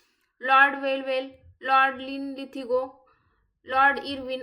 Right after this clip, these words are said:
आणि लॉर्ड माउंटबॅटन यापैकी दुसरे महायुद्ध हो-, कोणत्या व्हाईसरॉयच्या काळामध्ये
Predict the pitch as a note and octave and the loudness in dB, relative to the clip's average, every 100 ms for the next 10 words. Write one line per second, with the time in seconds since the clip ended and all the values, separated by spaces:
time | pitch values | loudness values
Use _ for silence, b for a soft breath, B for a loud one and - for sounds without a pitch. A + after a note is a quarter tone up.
0 | - B3 C4 C4 B3+ B3+ C4+ C4 C4 A#3+ | -4 -4 -2 -2 -2 -2 -4 -4 -4 -6
1 | G3+ G3 A3+ B3+ C#4+ C#4+ B3+ A#3 B3 A#3 | -8 -8 -8 2 2 2 -2 -4 -8 -14
2 | C#4 D#4+ E4 D#4 C#4+ C#4 C#4 C4+ G#3+ B3 | -10 -6 -2 -2 -2 -4 -8 -8 -4 -4
3 | B3+ C4 C4 - - A#3 - C#4+ C#4 D4+ | -4 -6 -10 -14 -18 -16 -10 -8 -4 -2
4 | D4 C#4 B3 B3 A3+ B3 B3 B3 A#3+ A3+ | -2 -2 -4 -6 -4 -4 -2 -2 -2 -8
5 | A3+ E4 | -6 -6